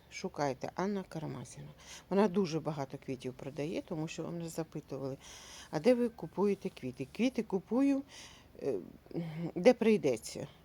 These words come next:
по різних базарах. І якщо буваю десь, то обов'язково, якщо, якщо є така маленька можливість, я заходжу на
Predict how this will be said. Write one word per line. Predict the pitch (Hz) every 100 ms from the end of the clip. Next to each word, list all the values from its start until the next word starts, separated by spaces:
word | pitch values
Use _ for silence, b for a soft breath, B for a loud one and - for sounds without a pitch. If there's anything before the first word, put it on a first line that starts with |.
| - - - B B B
по | 180 202
різних | 233 208 214 196
базарах. | 196 170 147 135 135
І | 160
якщо | 165 - 185
буваю | 175 196 277 294 180
десь, | 147 143
то | - 160
обов'язково, | 156 180 170 - 226 240
якщо, | 190 175 - 214 196 B B
якщо | 190 208 - 233
є | 208
така | 175 170 165
маленька | 156 151 139 151
можливість, | 165 160 196 233 -
я | 156
заходжу | 156 156 208 220
на | 160